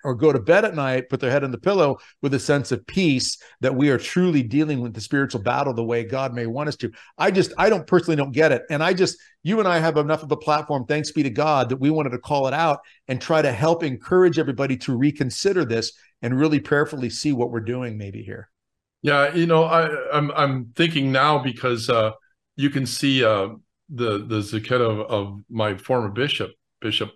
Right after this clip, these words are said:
Speaker 2: uh, Morlino, right behind me there. My thumb is touched it. I hope you all can see that. Um, the, the, his staff gave it to me as a gift because they, he was, he considered me a spiritual son,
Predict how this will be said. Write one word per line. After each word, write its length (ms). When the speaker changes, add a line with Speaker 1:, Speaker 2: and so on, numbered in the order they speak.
Speaker 2:
uh, 220
Morlino, 480
right 220
behind 300
me 80
there. 240
My 220
thumb 280
is 260
touched 280
it. 140
I 80
hope 180
you 80
all 140
can 160
see 160
that. 260
Um, 480
the, 300
the, 160
his 200
staff 360
gave 160
it 120
to 80
me 100
as 120
a 60
gift 280
because 280
they, 240
he 160
was, 240
he 220
considered 600
me 360
a 220
spiritual 480
son, 460